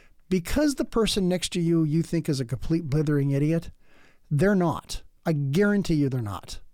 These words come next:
Okay? I guarantee you that they have a different look on life. They have a different look at how they deal with technical problems. They may have home problems that are giving them cra-, you know, driving them crazy. They may have kids that are keeping them up at night. Maybe they're,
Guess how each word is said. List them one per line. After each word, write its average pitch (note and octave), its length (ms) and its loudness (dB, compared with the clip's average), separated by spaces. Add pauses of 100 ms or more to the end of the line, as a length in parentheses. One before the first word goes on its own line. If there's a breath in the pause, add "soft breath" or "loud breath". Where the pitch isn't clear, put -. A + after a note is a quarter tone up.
(360)
Okay? C#3+ 300 -2
I D#3 100 -4
guarantee G#3+ 640 2
you G3 120 4
that F#3+ 180 0
they D#3+ 100 0
have C#3+ 180 2
a B2+ 60 -2
different C3+ 580 -2
look F3+ 220 0
on D#3 200 0
life. C3+ 220 -2
They D3 80 -4
have B2 120 -4
a B2 40 -4
different D#3+ 380 -4
look D#3 300 2
at C#3+ 80 -2
how C#3+ 180 0
they C3+ 120 -2
deal C#3+ 280 0
with C3 100 -4
technical D3 320 -4
problems. E3 480 -2
They C3+ 100 -2
may C3+ 180 0
have C3 340 -2 (300 loud breath)
home E3 420 0
problems E3 360 2
that D#3 120 -2
are D#3+ 60 -2
giving D#3 260 -2
them D#3 120 -2
cra-, D#3 260 -6
you D#3+ 120 0
know, C#3 220 -2 (180)
driving D3+ 340 0
them D3 120 0
crazy. D3+ 360 -2
They C#3 60 -2
may B2+ 140 -4
have B2 280 -6 (540 loud breath)
kids G3 260 2
that E3 80 2
are E3+ 60 0
keeping F3 240 0
them E3 120 2
up E3+ 140 0
at E3 100 -6
night. E3 340 0
Maybe C#3 260 -4
they're, B2 220 -4